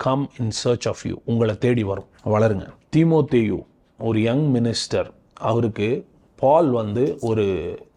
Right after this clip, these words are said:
இன்ஸ்ட்ரக்ஷன் கொடுக்குறாரு. "உனக்குள்ள சில கிஃப்ட் இருக்கு, அதை பத்தி ரொம்ப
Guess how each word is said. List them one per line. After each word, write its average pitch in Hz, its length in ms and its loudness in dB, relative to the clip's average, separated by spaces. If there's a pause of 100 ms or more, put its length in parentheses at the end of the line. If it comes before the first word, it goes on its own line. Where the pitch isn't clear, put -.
(120)
இன்ஸ்ட்ரக்ஷன் 143 680 2
கொடுக்குறாரு. 104 400 2 (540)
"உனக்குள்ள 170 440 4
சில 127 240 0
கிஃப்ட் 143 320 0
இருக்கு, 120 400 0
அதை 110 220 0
பத்தி 135 340 0
ரொம்ப 127 260 0